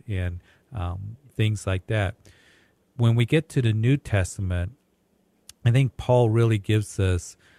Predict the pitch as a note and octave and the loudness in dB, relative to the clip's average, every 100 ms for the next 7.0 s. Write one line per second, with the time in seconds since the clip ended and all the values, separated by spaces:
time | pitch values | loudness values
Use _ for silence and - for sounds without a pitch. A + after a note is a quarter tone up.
0 | _ _ C3 G#2 G#2+ G2+ G2+ G#2+ C3 - | _ _ -6 2 4 4 2 0 -6 -4
1 | G#2 A#2 C3 G2+ F2 F2 F#2 A2 G2 G2 | 0 2 2 0 0 -2 0 0 0 -2
2 | G2 G2 G#2+ F#2+ F2+ F2+ F#2 G2 G#2+ G#2+ | -2 0 0 2 0 -2 -2 0 0 0
3 | F#2+ F#2 - - G2 F#2 F2 _ _ _ | -4 -6 -8 -4 -2 -2 -4 _ _ _
4 | - A#2 B2+ - A2 G2+ E2 - G#2+ G#2 | -2 -2 0 -4 -4 -4 -6 -2 -2 -2
5 | - F2 F2 G2 A2+ A#2 A2 G2+ G2+ G2 | -6 -6 -2 0 0 -2 -2 -2 0 0
6 | G#2 G2 F#2 F2+ F#2+ E2+ G#2+ G#2 F2 F2 | 0 -2 -4 -6 -12 -4 -4 -4 -8 -12